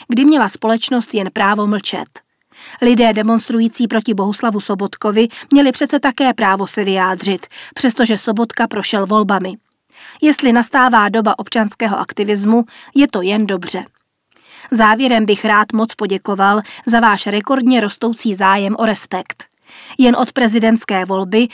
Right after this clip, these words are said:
si náš list předplatilo přes tři tisíce nových čtenářů a další stále přibývají.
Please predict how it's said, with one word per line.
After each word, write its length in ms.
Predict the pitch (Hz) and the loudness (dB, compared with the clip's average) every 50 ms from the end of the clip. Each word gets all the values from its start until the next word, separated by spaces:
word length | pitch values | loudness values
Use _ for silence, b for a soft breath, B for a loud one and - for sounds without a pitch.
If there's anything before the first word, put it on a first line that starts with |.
| B B B | B B B
si 160 | - - 339 294 | -2 2 4 4
náš 300 | 247 196 180 - - - | 4 4 2 0 -2 0
list 300 | 220 233 220 - - - | 0 0 0 -4 -8 -10
předplatilo 600 | - - 208 - - 214 202 - - 226 214 202 | -8 -8 -6 -2 -2 -2 -2 -2 -2 -4 -4 -4
přes 220 | - - 208 190 | -4 -6 -8 -8
tři 160 | - - 254 | -6 -8 -4
tisíce 440 | 226 - 277 - - 285 277 - 269 | -4 -4 -2 0 0 0 0 2 0
nových 300 | 240 208 196 214 202 - | 0 0 0 -4 -6 -6
čtenářů 760 | - - - 247 226 214 196 190 190 190 - 202 185 180 175 B B B B B B - | -8 -4 -2 0 2 2 2 0 0 -2 -2 -4 -4 -4 -6 B B B B B B -2
a 100 | 208 196 | -2 0
další 380 | 196 220 277 269 - - 311 | 2 0 0 2 2 0 0
stále 380 | 294 - - 208 190 185 196 233 | 0 0 0 0 2 2 0 -2
přibývají. 720 | - - 262 214 214 202 180 180 180 175 180 180 202 277 | -2 -2 -2 0 0 0 0 -2 -2 -4 -6 -8 -10 -12